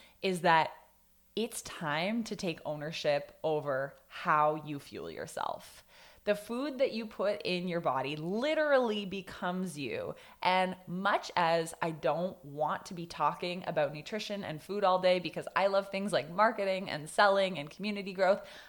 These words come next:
I know that without addressing that, there are going to be certain people in our visionary community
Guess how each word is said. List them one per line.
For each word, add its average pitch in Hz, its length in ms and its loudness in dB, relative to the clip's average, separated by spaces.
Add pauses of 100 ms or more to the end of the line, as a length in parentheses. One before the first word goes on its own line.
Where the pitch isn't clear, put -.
(160)
I 190 160 4
know 202 340 4
that 220 200 4
without 170 560 2
addressing 180 500 -2
that, 247 340 -2 (200)
there 180 220 6
are 214 120 6
going 185 220 0
to 190 80 -8
be 180 140 -6
certain 214 420 -4
people 214 400 2
in 165 160 0
our 160 100 0
visionary 170 460 -4
community 170 680 -6